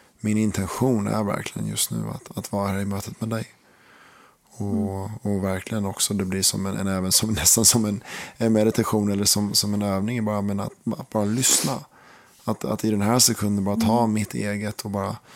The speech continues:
Speaker 1: lägga det åt sidan och, och verkligen bara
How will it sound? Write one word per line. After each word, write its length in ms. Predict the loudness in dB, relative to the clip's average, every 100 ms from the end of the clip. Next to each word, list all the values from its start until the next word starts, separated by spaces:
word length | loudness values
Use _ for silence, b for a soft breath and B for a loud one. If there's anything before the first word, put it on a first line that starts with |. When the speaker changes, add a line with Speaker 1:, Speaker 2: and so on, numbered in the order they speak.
| B B
Speaker 1:
lägga 440 | -2 0 2 2
det 180 | 2 2
åt 140 | 2 0
sidan 420 | 0 -2 -6 -6
och, 420 | -6 -4 -4 -4
och 80 | -2
verkligen 340 | -4 -4 -6
bara 420 | -4 -4 -4 -6